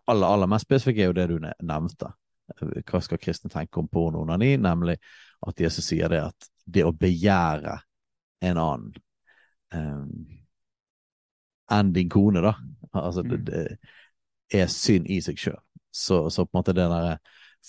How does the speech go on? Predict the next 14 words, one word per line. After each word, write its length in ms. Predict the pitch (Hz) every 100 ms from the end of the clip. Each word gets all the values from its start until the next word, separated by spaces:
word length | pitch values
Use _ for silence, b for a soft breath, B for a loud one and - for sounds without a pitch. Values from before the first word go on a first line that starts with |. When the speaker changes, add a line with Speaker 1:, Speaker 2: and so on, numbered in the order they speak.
| -
Speaker 1:
forestillingen, 800 | 107 101 107 - 101 78 69 73
eller 320 | 76 78 78
den 100 | 73
indre 160 | 85 90
forestillingen 760 | - 82 87 - 87 87 82
av 140 | 82 82
å 60 | 80
ha 40 |
sex 380 | - 87 - -
med 180 | - 80
noen 240 | 82 85 85
som 180 | 80 82
du 80 | 82
ikke 320 | - 80